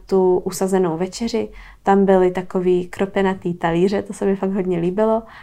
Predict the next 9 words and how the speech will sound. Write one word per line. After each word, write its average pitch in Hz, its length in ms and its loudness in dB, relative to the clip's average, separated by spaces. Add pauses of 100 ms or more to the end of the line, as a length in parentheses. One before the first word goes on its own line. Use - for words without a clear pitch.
(140)
a 208 100 4
zároveň, 196 800 4
eh, 196 380 2
číslo - 400 2
stolu 185 560 4 (420)
bylo 202 460 4 (340)
napsaný 196 680 0
křídou 185 600 -2
na 190 240 -2